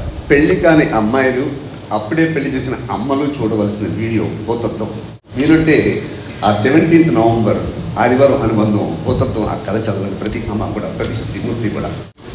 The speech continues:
అలాగే ఇంకొకటి ట్రంక్ పెట్టి అని చెప్పి ఒక చిన్న కథ,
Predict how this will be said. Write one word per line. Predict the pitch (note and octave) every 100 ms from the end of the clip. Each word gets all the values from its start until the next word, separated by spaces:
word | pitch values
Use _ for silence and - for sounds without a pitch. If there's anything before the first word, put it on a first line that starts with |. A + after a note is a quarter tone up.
| -
అలాగే | C3+ F3 F3+ E3+
ఇంకొకటి | - - A2+ - A2+ - - - - - -
ట్రంక్ | D3+ D3 -
పెట్టి | F3+ F3 D#3+
అని | C#3+
చెప్పి | C#3 D3+ D3
ఒక | A2 - D3
చిన్న | C#3 C#3
కథ, | - - F2+